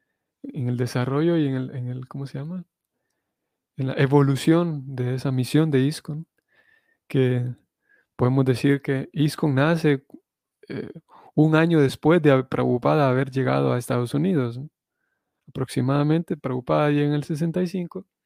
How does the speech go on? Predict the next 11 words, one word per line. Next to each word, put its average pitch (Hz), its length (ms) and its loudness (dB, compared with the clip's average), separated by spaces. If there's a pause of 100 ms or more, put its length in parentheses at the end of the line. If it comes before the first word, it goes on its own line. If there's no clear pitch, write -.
(380)
en 139 80 2
el 135 120 0
sesenta 131 580 0
y 127 40 2
seis, 175 500 0 (140)
un 127 160 0
año 135 200 2
después, 151 460 -2 (640)
oficialmente 196 1080 4
y 175 200 -2
técnicamente, 196 1080 0